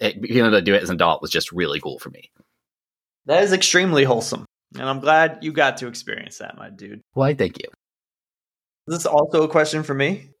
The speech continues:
Speaker 1: It was directed towards me, but if you'd like to say your favorite Disney moment, I'm sure we'd all love to hear that.
Speaker 2: Yeah, um, basically leaving Disney property when I was, like, twelve years old and never stepping foot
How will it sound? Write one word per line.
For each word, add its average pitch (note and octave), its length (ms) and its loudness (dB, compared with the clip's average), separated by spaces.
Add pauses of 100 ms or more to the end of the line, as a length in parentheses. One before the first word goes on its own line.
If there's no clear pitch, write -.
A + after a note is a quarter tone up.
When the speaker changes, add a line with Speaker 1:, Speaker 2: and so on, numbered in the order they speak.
Speaker 1:
It D#3 80 4
was C#3 140 2
directed C3 340 0
towards C3 260 2
me, A2 120 -2
but A2 180 2
if G2 120 -2
you'd A2+ 180 2
like B2+ 160 4
to G#2+ 100 0
say A2+ 160 0
your G2 140 2
favorite F#2 260 0
Disney G2+ 220 -2
moment, B2 360 2
I'm A#2 120 2
sure A#2+ 180 2
we'd A#2 140 2
all B2 160 4
love C3 140 0
to C#3+ 60 -2
hear C#3+ 160 -2
that. F#2 300 -2
Speaker 2:
Yeah, F#3+ 300 2
um, C#3 460 2
basically D3 640 0
leaving C#3 920 -2
Disney B2+ 320 -2
property A2+ 640 0
when A2 160 -2
I G#2+ 160 2
was, A#2 340 -2
like, A2+ 160 0
twelve A#2 240 2
years A2 160 -2
old A2+ 240 4
and G#2+ 120 0
never G#2+ 220 0
stepping G#2+ 340 -6
foot A#2 280 -4